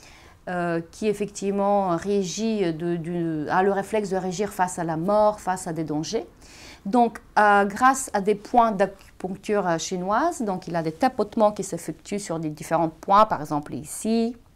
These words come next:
ici, ici, avec les, en fait, on fait avec les deux comme ça.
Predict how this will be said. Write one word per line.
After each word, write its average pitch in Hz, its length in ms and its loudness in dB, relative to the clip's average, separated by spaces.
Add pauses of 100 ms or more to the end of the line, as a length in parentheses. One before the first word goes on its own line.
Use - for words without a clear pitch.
(160)
ici, 196 420 -6
ici, 196 280 -6
avec 156 260 -2
les, 151 240 -4
en 156 80 -6
fait, 165 280 -4 (400)
on 165 100 -4
fait 196 160 2
avec 180 300 2
les 160 80 -2
deux 196 340 4
comme 165 220 0
ça. 214 300 6